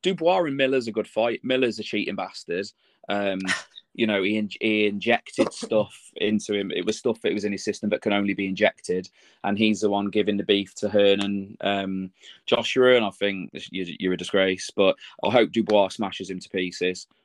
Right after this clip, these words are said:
Speaker 1: Um,
Speaker 2: <laughs>
Speaker 1: Wilder Parker's really good, isn't it?
Speaker 2: Yeah, do you know what? It's, it, I, I, I think it'll be, you know, you, you look at Joseph Parker and, uh, you look at his career, and he, he, he's had a fantastic career. You know, he's, he's been a world champion. Um,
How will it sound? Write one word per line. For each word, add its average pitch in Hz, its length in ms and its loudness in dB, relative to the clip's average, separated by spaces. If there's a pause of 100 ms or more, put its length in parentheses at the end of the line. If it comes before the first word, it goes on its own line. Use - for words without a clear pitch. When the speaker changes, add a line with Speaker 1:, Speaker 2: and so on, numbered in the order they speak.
(140)
Speaker 1:
Um, 92 360 -2 (400)
Speaker 2:
<laughs> - 360 -20
Speaker 1:
Wilder 135 320 6
Parker's 117 540 0
really 104 320 -6
good, 107 160 -4
isn't 107 220 -8
it? 101 100 -10 (720)
Speaker 2:
Yeah, 285 320 6
do - 120 2
you 285 60 8
know 262 120 4
what? 208 200 6
It's, 175 200 4
it, 180 260 2
I, 180 80 2
I, 180 400 2
I 185 80 -4
think 190 260 -6
it'll 151 120 -8
be, 151 100 -4
you 165 160 -4
know, 156 360 -4
you, 185 180 -8 (160)
you 185 300 -2
look 208 160 2
at - 100 -6
Joseph 165 500 -4
Parker 143 500 -4 (460)
and, 131 340 -4 (100)
uh, 131 100 -4
you 135 200 -2
look 139 160 -6
at 139 80 -6
his 131 140 -6
career, 127 400 -2
and 117 80 -2
he, 127 80 -4
he, 139 140 -4
he's 156 260 -2
had 196 120 6
a 165 80 2
fantastic 143 720 -8
career. 120 500 -6
You 131 120 -10
know, 117 120 -6
he's, 131 220 -8
he's 147 220 -12
been 165 140 -2
a 139 40 0
world 131 280 -2
champion. 131 600 -6 (500)
Um, 131 520 -2